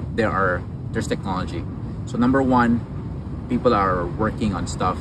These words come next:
that are Web three related. Um, there are specific technologies that you need to learn in order to participate in the Web three or to build stuff on Web three. So we're doing that. There are some people in Synf actually doing that.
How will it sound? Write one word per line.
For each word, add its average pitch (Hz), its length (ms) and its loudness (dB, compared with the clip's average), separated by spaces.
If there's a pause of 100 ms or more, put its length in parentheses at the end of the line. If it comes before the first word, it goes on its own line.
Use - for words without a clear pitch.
that 87 140 -4 (100)
are 110 100 -2
Web 90 300 -2
three 92 160 -4 (280)
related. 92 420 -4 (480)
Um, 87 420 0
there 110 160 2
are - 180 2
specific - 420 -4
technologies 117 540 0
that - 120 -6
you 101 60 -2
need 95 160 -2
to 95 100 -2
learn 139 300 6
in 117 80 0
order 101 320 2
to - 60 -6
participate 98 520 -4
in 92 100 -4
the 90 80 -2
Web 95 300 -2
three 101 160 -2
or 92 100 -2
to - 140 -8
build 110 240 0
stuff 90 260 -4
on 85 140 -8
Web 76 180 -6
three. 73 200 -6 (420)
So 107 420 2 (220)
we're 156 220 8
doing 120 220 4
that. 87 220 2 (160)
There 98 140 0
are 98 80 0
some 101 160 -2
people 87 300 -2 (240)
in 107 100 2
Synf 98 260 0 (200)
actually - 280 -6
doing 85 180 -4
that. 82 140 -2